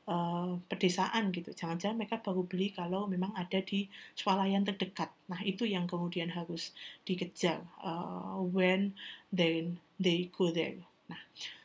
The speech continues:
ketika bicara tentang, eh, pesan, itu yang harus dikulik, harus dibuat se-, se-, sekreatif mungkin untuk mengakomodir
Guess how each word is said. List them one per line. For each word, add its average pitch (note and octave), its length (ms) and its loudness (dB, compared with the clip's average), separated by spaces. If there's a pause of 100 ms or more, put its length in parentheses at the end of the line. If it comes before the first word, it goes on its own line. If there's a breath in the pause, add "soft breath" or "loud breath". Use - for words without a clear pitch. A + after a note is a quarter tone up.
(120)
ketika B3+ 320 2
bicara G3 400 -2
tentang, F3 560 -2
eh, E3+ 480 -2
pesan, G3 480 0
itu G#3+ 240 -6
yang F3+ 160 -2
harus F3 320 -4
dikulik, F#3+ 960 -2
harus F3 240 -4
dibuat F3+ 480 -2
se-, F3+ 360 -8 (120)
se-, F3 320 -6
sekreatif F3+ 480 -4
mungkin F#3 320 -2
untuk F#3 160 -6
mengakomodir E3+ 400 -4